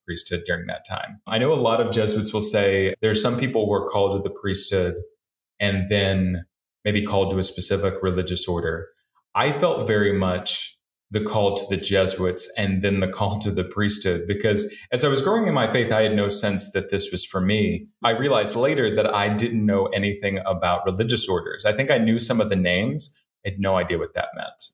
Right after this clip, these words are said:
uh, honestly. But then I was on this, of all places, on a road trip, uh, for this Catholic Center. And one of the places that we stopped was Jesuit High School, New Orleans. And we visited with some of the Jesuits there.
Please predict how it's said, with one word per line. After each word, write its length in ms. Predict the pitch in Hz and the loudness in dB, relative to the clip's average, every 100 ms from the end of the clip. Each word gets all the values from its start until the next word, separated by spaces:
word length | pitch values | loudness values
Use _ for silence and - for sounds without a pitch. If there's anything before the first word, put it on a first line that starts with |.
| - | -6
uh, 280 | 92 87 78 | -4 -2 -4
honestly. 500 | 90 90 85 - 82 82 - - _ _ _ - | -4 -2 0 0 -2 -4 -12 -20 _ _ _ 0
But 260 | 107 107 | 0 2
then 260 | 117 135 139 | 0 2 0
I 160 | - 110 | 0 0
was 220 | 104 104 | 0 0
on 420 | 113 110 117 107 | 0 0 0 0
this, 400 | 107 104 98 - | 2 2 2 0
of 140 | 113 113 | 0 2
all 140 | 120 | 2
places, 220 | 131 120 | 2 2
on 120 | 127 113 | 2 2
a 60 | |
road 300 | 104 101 98 | 2 2 2
trip, 280 | - 95 - - _ - | 0 -2 -4 -10 _ -6
uh, 300 | 107 95 90 | 0 0 0
for 240 | - 117 113 | 0 2 2
this 160 | 117 | 2
Catholic 400 | - 104 92 95 | 2 2 2 0
Center. 300 | - 92 87 - _ _ _ _ _ 110 | 0 0 -2 -8 _ _ _ _ _ -2
And 460 | 107 101 95 95 | 0 2 2 0
one 200 | 92 107 | 2 2
of 100 | 123 | 2
the 100 | 123 | 0
places 460 | - 107 101 104 - | 0 2 2 2 -2
that 140 | - | -2
we 80 | 95 | 0
stopped 580 | 92 - 135 143 104 - | 0 2 0 0 -2 -4
was 500 | 98 98 95 92 92 | -2 2 2 0 0
Jesuit 340 | 92 104 110 | 2 2 2
High 160 | 107 107 | 0 2
School, 240 | 104 110 | 0 2
New 140 | 107 104 | 2 2
Orleans. 600 | 92 82 78 82 - - _ _ _ - | 2 -2 -4 -4 -4 -8 _ _ _ -4
And 140 | 104 | 0
we 120 | 98 | 0
visited 420 | 90 107 113 113 107 | 0 2 2 2 0
with 120 | 98 | 0
some 220 | - 95 | 0 0
of 120 | 92 | -2
the 80 | 95 | -2
Jesuits 520 | 92 92 - 95 - | 0 2 0 0 0
there. 360 | 90 85 82 | 0 -2 -4